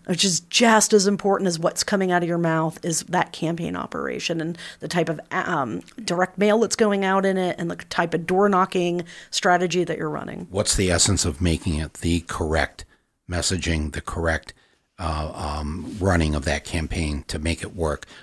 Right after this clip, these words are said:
Speaker 2: so that local Democrat can win?
Speaker 1: So in terms of the messaging, if you're embarrassed about yourself, no voter is gonna vote for you, i-, in the middle, especially. So you, you have to be proud of who you are and make an affirmative case for what you believe in.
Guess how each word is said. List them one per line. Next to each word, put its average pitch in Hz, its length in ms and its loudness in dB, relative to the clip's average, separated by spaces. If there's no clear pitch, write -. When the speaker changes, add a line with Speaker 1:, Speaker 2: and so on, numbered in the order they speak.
Speaker 2:
so - 200 -2
that 82 200 0
local 90 320 2
Democrat 78 500 -4
can 80 160 -8
win? 73 240 -8
Speaker 1:
So 190 420 6
in 180 240 2
terms 226 320 4
of 214 80 0
the 208 60 2
messaging, 196 580 4
if 170 100 0
you're 180 180 4
embarrassed 180 540 6
about 185 240 4
yourself, 170 480 4
no 185 240 6
voter 170 460 4
is 180 140 -2
gonna 175 160 4
vote 156 240 0
for 170 100 2
you, 160 380 4
i-, 180 200 -2
in 185 120 2
the 180 60 2
middle, 170 400 0
especially. 147 680 0
So - 160 0
you, 170 200 2
you 180 180 2
have 180 260 4
to 170 60 0
be 165 160 0
proud 180 360 6
of 190 80 0
who 208 80 4
you 202 240 4
are 196 420 8
and 185 120 0
make 180 140 4
an 175 80 2
affirmative 190 560 2
case 175 280 4
for 202 140 4
what - 220 4
you 196 100 0
believe 180 380 2
in. 254 240 4